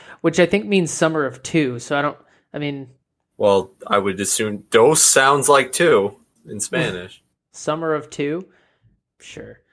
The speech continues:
Speaker 1: Uh, but it's apparently a limited edition can. But,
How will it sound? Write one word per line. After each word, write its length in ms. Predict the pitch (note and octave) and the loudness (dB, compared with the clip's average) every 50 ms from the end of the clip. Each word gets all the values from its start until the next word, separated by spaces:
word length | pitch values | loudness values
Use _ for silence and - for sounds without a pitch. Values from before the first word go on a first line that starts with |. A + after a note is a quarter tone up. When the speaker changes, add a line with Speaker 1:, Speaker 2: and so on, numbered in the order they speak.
| _ _ _ _ _ _ | _ _ _ _ _ _
Speaker 1:
Uh, 500 | - E3 D#3 D3+ D3+ D3+ D3 D3 D3 C#3 - _ _ _ _ _ _ _ _ _ _ _ _ _ _ _ _ _ _ _ _ _ _ _ _ _ _ _ | 0 2 4 4 4 2 2 0 -2 -4 -6 _ _ _ _ _ _ _ _ _ _ _ _ _ _ _ _ _ _ _ _ _ _ _ _ _ _ _
but 160 | - F3 E3 | 0 2 2
it's 180 | E3 D#3+ - - | 2 -2 -2 -8
apparently 480 | E3 - - F3 F3 E3 D#3 D#3+ D#3 D3 | -10 -4 -2 0 0 0 0 0 -2 -2
a 40 | |
limited 360 | C#3 C#3 C#3 C3+ C3 B2+ B2 B2 | -2 -2 -6 -4 -6 -8 -10 -10
edition 440 | A#2+ A#2+ B2 A#2 - C3+ A#2 A#2+ | -12 -14 -14 -14 -14 -16 -18 -18
can. 420 | - - C#3 A#2 A2+ G#2+ G#2+ A2+ B2 | -16 -16 -16 -16 -16 -18 -20 -16 -10
But, 180 | C#3 C#3 B2+ | -10 -10 -10